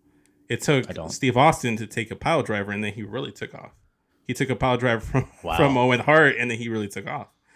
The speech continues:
Speaker 1: So I think there was some
Speaker 2: Yeah.
Speaker 1: parallels right there in the careers.
Speaker 2: That makes sense.
Speaker 1: Yeah.
Speaker 2: Yeah, that's, that's really good analysis there, actually.
Speaker 1: Oh, thank you. Thank you, man.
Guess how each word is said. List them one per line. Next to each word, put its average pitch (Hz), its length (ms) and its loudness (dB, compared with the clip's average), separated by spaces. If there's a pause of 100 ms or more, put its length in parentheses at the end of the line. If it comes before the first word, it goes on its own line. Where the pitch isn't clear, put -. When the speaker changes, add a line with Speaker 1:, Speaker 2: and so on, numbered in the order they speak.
(200)
Speaker 1:
So 117 240 0
I 117 120 6
think 165 160 -2
there 175 100 4
was 165 100 0
some 156 120 -2
Speaker 2:
Yeah. 175 120 0
Speaker 1:
parallels 147 400 -2
right 104 140 -6
there 107 100 -8
in 104 60 -6
the - 80 -14
careers. - 560 -12 (680)
Speaker 2:
That - 60 -20
makes 82 180 -10
sense. - 360 -12 (380)
Speaker 1:
Yeah. 117 200 -6
Speaker 2:
Yeah, 90 100 -4
that's, 80 300 -10 (120)
that's - 140 -10
really 107 140 -2
good 87 100 -6
analysis 85 480 -6
there, 76 180 -10
actually. 80 380 -10
Speaker 1:
Oh, 147 80 -12
thank 151 300 -14
you. - 120 -18
Thank 143 220 -16
you, - 80 -20
man. - 200 -20